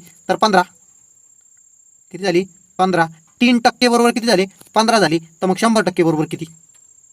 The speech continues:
तर शंभर टक्के बरोबर किती? तर मग घ्या क्रिया करून आता. पंधरा गुणिले, तिथं गुणाकार करतोय बरं का मी यांचा,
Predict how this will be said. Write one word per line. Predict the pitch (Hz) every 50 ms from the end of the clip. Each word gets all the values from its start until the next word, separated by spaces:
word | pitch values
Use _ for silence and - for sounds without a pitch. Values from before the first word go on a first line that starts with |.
| _ _ _ _ _ _ _ _ _
तर | 170
शंभर | 156 - 208 220 214 202
टक्के | 175 180 180 170
बरोबर | 156 160 156 160 165
किती? | 160 170 160 - 160 - _ - _ _ _ _ _ _ _
तर | 165
मग | 156 165 160
घ्या | 180 190
क्रिया | 190 196 190 190
करून | 196 185 180 175
आता. | 170 - - _ _ _ _ _ _ _ _ _ _ _ _ _ _ _ _ _ _ _ _ _ _ _ _ _ _
पंधरा | - 185 190 190 185 185 190 190 202 196 _ _ _ _ _ _ _ _ _ _ _ _ _ _ _ _ -
गुणिले, | 135 135 165 185 190 196 180 175 170
तिथं | 170 170 196 190 196 190
गुणाकार | 180 190 190 180 190 180
करतोय | - 190 175 - 180
बरं | 156 185 190
का | 190
मी | 165 160
यांचा, | 156 147 156 135